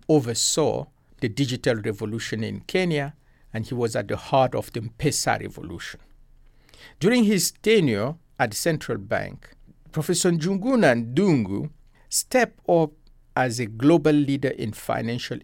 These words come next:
inclusion. And this was driven by the path-breaking pesa program, which made mobile payments and mobile banking the norm for Kenyans everywhere. Welcome,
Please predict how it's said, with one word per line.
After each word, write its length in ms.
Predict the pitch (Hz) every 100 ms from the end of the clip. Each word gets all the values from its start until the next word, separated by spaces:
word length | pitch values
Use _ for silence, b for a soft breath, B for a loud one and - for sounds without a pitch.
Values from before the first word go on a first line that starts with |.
| -
inclusion. 680 | 110 98 107 - - 143 156 _ _ - - b b b b -
And 320 | 120 135 - -
this 380 | 127 196 208 -
was 160 | 151
driven 600 | - 113 131 202 175 160 117
by 360 | 107 113 117 - _ _ _ _ _
the 100 | -
path-breaking 960 | - - - 139 - 113 120 - 120 110 -
pesa 400 | 147 131 - 120
program, 480 | - 117 107 117 131 b b b
which 220 | 139 -
made 280 | 135 127 123 -
mobile 600 | 120 147 139 127 127 120 113
payments 500 | 127 110 110 107 - -
and 160 | 107
mobile 420 | 107 123 120 110 110
banking 600 | 113 110 110 101 98 - -
the 100 | 123
norm 540 | 104 117 127 127 127 120
for 320 | - - 104 -
Kenyans 680 | - 147 135 127 110 110 - -
everywhere. 600 | 131 104 104 95 - - - - _ _ _ _ -
Welcome, 760 | 131 180 180 - 160 151 143